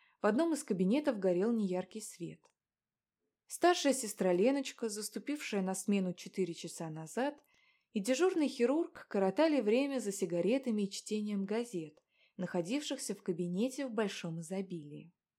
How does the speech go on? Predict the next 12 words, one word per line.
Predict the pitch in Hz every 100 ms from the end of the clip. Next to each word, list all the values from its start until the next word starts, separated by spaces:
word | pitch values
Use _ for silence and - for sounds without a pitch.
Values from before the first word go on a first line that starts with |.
| _ _ _ _
Хирург, | - 214 214 294 349 - -
изнуренный | 214 196 226 311 330 226
недельной | 185 180 185 175 170
пьянкой, | - 175 247 294 294 233 - _ _
отправился | - 196 277 339 320 294 208
спать | - 254 294
в | -
перевязочную, | - 269 240 190 156 160 - 151 151 165 _ _ _
и | 180
Леночка | 175 233 294 - 269
осталась | 262 - 180 175 208
одна. | 208 175 147